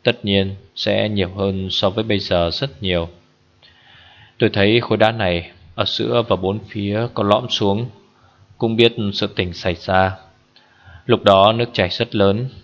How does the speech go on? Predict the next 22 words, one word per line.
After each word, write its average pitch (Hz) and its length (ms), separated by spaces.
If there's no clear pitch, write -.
chín 101 220
thác 120 220
chắc - 180
hẳn 90 280
là 87 80
hội 92 240
tụ 92 220
thành 90 220
một, 87 180
gặp - 200
nhau 98 320
trên 101 160
không 98 260
trung, 95 300
sau 98 180
đó 98 380
cùng 87 380
đổ 87 160
xuống. 104 420
Điểm 92 340
hội 95 140
tụ 92 380